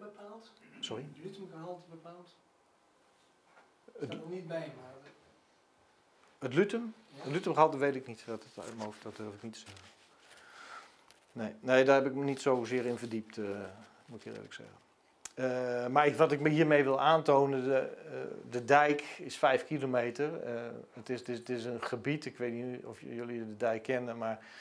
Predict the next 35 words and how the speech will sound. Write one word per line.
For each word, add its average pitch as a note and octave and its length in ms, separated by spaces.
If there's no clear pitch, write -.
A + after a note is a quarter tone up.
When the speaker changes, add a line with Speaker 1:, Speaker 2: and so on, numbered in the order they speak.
Speaker 2:
eh, A2+ 100
deels C3 540
Wageningen, B2+ 800
eh, G#3+ 60
stedelijk C#3 540
gebied. C3+ 340
Het B2 100
neigt A#2 220
meer C3 240
naar A#2+ 140
een A#2 120
park, C3+ 480
hè, B2 120
waar C#3 140
mensen A2+ 380
recreëren. A#2+ 720
En B2+ 560
je B2 60
hebt B2+ 140
een C3 160
deel B2+ 240
landelijk C3 460
gebied A2+ 320
dat A2+ 180
na-, A2+ 260
meer A2+ 220
richting A2+ 480
de G#2+ 240
Grebbendijk A2+ 500
staat, A#2 280
wat, A2 220
eh, A2+ 80
eh, G#2+ 240
Grebbeberg, A2+ 720
eh, A#2 60